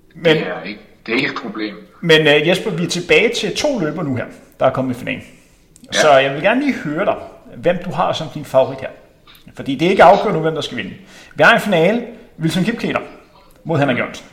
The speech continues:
Speaker 1: Og det er jo for nemt at sige, hvem der er løbet, hvem der er løbet stærkest, eller hvem der har haft de bedste resultater, for det er jo Wilson.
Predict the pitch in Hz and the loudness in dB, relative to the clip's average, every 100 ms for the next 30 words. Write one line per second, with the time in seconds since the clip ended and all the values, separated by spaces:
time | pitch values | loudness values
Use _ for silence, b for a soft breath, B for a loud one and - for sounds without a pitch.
0 | _ _ _ b b b 151 165 160 160 | _ _ _ b b b 2 4 4 4
1 | 185 214 220 175 - 170 160 160 160 139 | 4 2 2 -2 -2 -2 -2 0 0 0
2 | 131 123 - - - - 131 131 113 101 | -4 -6 -10 -16 -20 -8 -4 -2 -4 -8
3 | - 107 - - - 123 120 127 127 120 | -6 -6 -6 -16 -10 -2 0 0 -2 0
4 | 117 - 123 - - - - - - 151 | -2 -2 -6 -8 -8 -14 -16 -18 -6 -4
5 | 123 120 113 | -2 -4 -6